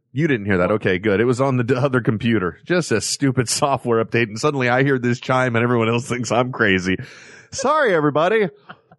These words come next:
Will just had a little one of his episodes. Let me take this pill right here and I'll be fine. Um, the gnomes are speaking to me again. <laughs> I love technology.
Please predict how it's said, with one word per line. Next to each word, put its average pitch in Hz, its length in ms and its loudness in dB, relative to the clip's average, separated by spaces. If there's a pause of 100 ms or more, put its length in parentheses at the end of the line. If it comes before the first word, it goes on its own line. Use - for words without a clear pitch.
(720)
Will 185 220 0
just 165 200 0
had 180 220 0
a - 40 2
little 185 200 0
one 185 120 2
of 180 60 0
his 151 140 0
episodes. 120 440 -2
Let 240 140 0
me 240 120 -2
take 214 320 -4
this 170 200 0
pill 160 340 0
right 104 240 2
here 147 220 0
and 143 140 0
I'll 156 140 2
be 147 160 2
fine. 92 680 0 (280)
Um, 131 320 0 (1200)
the 117 140 0
gnomes 175 400 2
are 156 60 4
speaking 294 420 0
to 123 100 -2
me 101 140 4
again. 82 240 -2 (340)
<laughs> - 1160 -6
I - 100 2
love 95 280 0
technology. 87 720 0